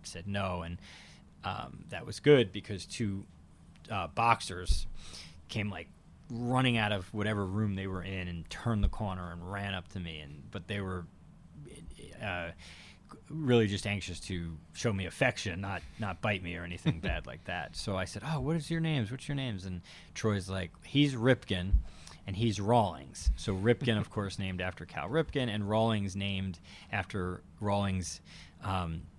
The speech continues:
Speaker 1: gloves because he got Rawlings the day he won his first Gold Glove Award. So it was kind of a neat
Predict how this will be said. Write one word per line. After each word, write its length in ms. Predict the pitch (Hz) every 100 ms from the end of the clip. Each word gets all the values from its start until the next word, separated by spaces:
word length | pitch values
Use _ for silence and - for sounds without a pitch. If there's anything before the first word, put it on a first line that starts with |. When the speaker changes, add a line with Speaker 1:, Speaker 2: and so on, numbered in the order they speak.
| -
Speaker 1:
gloves 540 | - 113 135 104 92 95
because 380 | 104 - 95 -
he 240 | 107 92
got 260 | 101 95 104
Rawlings 400 | 110 104 95 90
the 80 | 90
day 220 | 101 98
he 140 | 98
won 180 | 92 90
his 80 | 90
first 300 | - 87 -
Gold 200 | 87 85
Glove 260 | 87 87
Award. 420 | 80 67 76 - - -
So 240 | - 101 90
it 80 |
was 100 | 110
kind 240 | - 120 107
of 60 |
a 60 | 95
neat 340 | 98 101 98